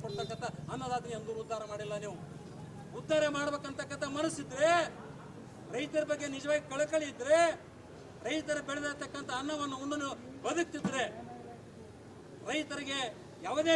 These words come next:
ಬೆಳೆ ಇರಲಿ, ಇವತ್ತು ತೊಗರಿ ಇರ್ಬೋದು, ಕಡ್ಲಿ ಇರ್ಬೋದು, ಇನ್ನಿತರ ಯಾವುದೇ ಒಂದು ವಾಣಿಜ್ಯ ಬೆಳೆ ಇದ್ದಾಗ ನೀವು ಬೆಂಬಲ ಬೆಲೆಯನ್ನು ನಿಗದಿಪಡಿಸುವಂಥ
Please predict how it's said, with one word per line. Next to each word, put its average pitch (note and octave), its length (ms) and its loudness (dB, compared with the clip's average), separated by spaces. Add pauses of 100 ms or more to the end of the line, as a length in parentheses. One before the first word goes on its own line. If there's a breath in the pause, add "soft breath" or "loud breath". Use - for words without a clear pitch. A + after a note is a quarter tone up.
ಬೆಳೆ D4 160 10
ಇರಲಿ, D4 160 4
ಇವತ್ತು C4 300 -2
ತೊಗರಿ D4+ 280 0
ಇರ್ಬೋದು, C#4 320 2 (120)
ಕಡ್ಲಿ C#4 300 -4
ಇರ್ಬೋದು, C#4+ 360 0 (520)
ಇನ್ನಿತರ D4+ 320 -2 (100)
ಯಾವುದೇ D4 200 2 (100)
ಒಂದು C#4 160 -2
ವಾಣಿಜ್ಯ C#4+ 420 -2
ಬೆಳೆ C#4 200 0
ಇದ್ದಾಗ C#4 260 -4 (840)
ನೀವು C4+ 220 -4
ಬೆಂಬಲ C#4 400 -2
ಬೆಲೆಯನ್ನು D4+ 320 4 (100)
ನಿಗದಿಪಡಿಸುವಂಥ B3+ 640 -6